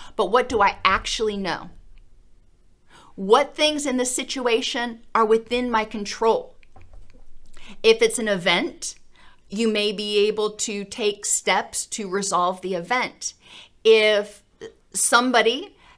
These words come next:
uh, in your life that you're close to did something and it triggered your anger or triggered your fear of abandonment,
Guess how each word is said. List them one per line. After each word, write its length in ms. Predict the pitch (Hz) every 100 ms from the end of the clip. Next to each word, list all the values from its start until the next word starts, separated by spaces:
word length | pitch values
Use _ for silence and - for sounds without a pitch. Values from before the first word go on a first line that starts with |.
| _
uh, 200 | 214 160 -
in 140 | 233
your 160 | 240 208
life 340 | 202 220 330
that 100 | -
you're 120 | 185 208
close 440 | - 233 294 -
to 200 | - 202
did 340 | 170 220 254
something 640 | 240 - 202 202 202 226 226
and 500 | 190 196 190 185 180
it 300 | 180 - _
triggered 400 | - 226 226 220
your 160 | 208 -
anger 480 | 190 208 208 220
or 240 | - 180 165
triggered 440 | 170 190 175 220
your 100 | 202
fear 300 | 202 220 208
of 220 | 185 185 -
abandonment, 720 | 185 202 302 269 170 180 254